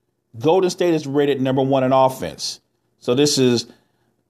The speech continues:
the unstoppable force going up against a wall. Thing about the Warriors, though, what you have to watch is their depth.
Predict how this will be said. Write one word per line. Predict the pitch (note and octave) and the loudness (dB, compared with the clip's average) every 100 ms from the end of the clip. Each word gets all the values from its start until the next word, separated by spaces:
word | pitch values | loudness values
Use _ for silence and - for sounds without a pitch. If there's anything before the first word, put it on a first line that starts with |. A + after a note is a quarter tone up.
| _ _ _ | _ _ _
the | A#2+ | -2
unstoppable | C3+ C3 C3+ C#3+ C#3 C3 C3 | 0 0 2 0 0 -2 -4
force | B2 C3+ C3 B2+ - _ _ _ _ - | 0 0 2 -2 -8 _ _ _ _ -8
going | A#2 B2+ | -2 0
up | A#2+ | 0
against | G#2+ A#2 A#2 A2 | -2 -4 -2 0
a | |
wall. | G#2 G2+ C#2+ - _ _ _ _ _ _ _ _ _ _ _ _ _ _ _ _ _ _ _ _ | 2 2 0 -6 _ _ _ _ _ _ _ _ _ _ _ _ _ _ _ _ _ _ _ _
Thing | E3+ G#3+ | -2 0
about | F3 D#3+ | 0 0
the | A#2 | 2
Warriors, | A#2+ C3+ D#3 D#3 | 2 2 0 -4
though, | D#3 D3 | -2 0
what | D3 | 0
you | D3+ | -2
have | D3+ | -2
to | D3 | 0
watch | C#3 C#3+ D3 | 2 0 0
is | D3+ D3+ D3+ - _ _ _ _ _ _ _ _ _ _ _ _ _ _ _ _ | 0 0 -2 -10 _ _ _ _ _ _ _ _ _ _ _ _ _ _ _ _
their | - A2 | -2 -2
depth. | G#2+ F2+ C#2 - | 2 0 -2 -10